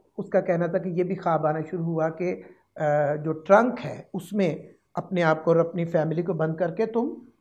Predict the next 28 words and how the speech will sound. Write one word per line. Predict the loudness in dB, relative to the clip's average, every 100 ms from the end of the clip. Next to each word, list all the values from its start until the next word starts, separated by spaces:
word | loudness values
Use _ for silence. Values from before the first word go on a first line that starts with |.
| _ _ _ -12
अ, | -8 -6 -6 -10 -14
फलाने, | -6 -4 -2 -4
अ, | -6 -12 -14 -10 -6 -6 -8 -12
समंदर | -10 -6 -4 -4 -4
में | -4 -8 -14 _ _ -16
बहा | -8 2 4 4
दो | 2 -2 -4 -16 _ -6
और | -2 -2 -4 -12 -18 -10
तुम | -8
इस | -8
तरह | -4 -2 -4
पहुंच | -6 -10 -8 -8
जाओगे। | -10 -10 -16 -20 _ _ _ _ _ _
तो | -6
उसकी, | -4 -6 -10 -10 -6 -4 -2 -4 -10 -20 _ _ _ _ _
उन | -2 2
लोगों | 4 4 2
के | -2
जज्बे | 0 2 2 2 6 6
और | 6 2
उनकी | 0 -2 -4 -2 -2
नीयत | 0 0 2 0 2
पे | 0
तो | 0
कोई | -2 0
शक | 0 0
नहीं | -2 -6
है, | -8 -10